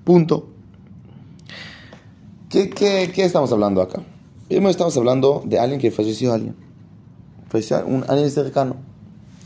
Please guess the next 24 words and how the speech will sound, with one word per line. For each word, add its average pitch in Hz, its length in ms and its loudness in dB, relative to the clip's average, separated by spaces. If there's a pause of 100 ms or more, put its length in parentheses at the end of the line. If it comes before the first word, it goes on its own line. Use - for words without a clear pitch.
Dice 151 240 0
el 143 60 -2
Yerushalmi, 135 600 0
muy 131 200 -8
simple. 110 420 -10 (1400)
No 180 500 2
es 139 480 0 (160)
que 120 160 0
todo 151 400 2
es 123 240 0
lo 113 100 -2
mismo 127 400 0
todo 117 200 4
el 98 120 2
tiempo. 90 320 -4 (1160)
Alguien, 160 460 0
lamentablemente, 123 680 2
que 104 100 0
falleció, 101 460 0
al-, 95 120 0
que - 240 -12
falleció 101 580 -2
alguien 120 180 2
cercano, 95 560 -2